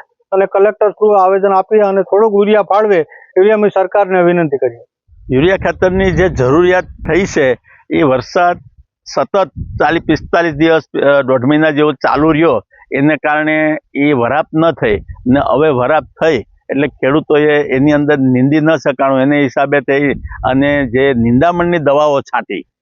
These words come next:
Speaker 2: અને નિંદામણની દવાઓ છાંટ્યા પછી એમાં હાથી ચાલુ ન થઈ શક્યું, એટલે એની, એ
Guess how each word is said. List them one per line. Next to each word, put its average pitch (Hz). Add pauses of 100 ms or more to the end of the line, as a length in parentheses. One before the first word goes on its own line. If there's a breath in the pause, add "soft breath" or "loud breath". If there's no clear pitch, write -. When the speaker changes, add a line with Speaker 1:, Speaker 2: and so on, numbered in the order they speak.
(180)
Speaker 2:
અને 127
નિંદામણની 165
દવાઓ 160
છાંટ્યા 160
પછી 151
એમાં 156
હાથી -
ચાલુ 143
ન 151
થઈ 147
શક્યું, 117 (280 soft breath)
એટલે 147
એની, 151
એ 147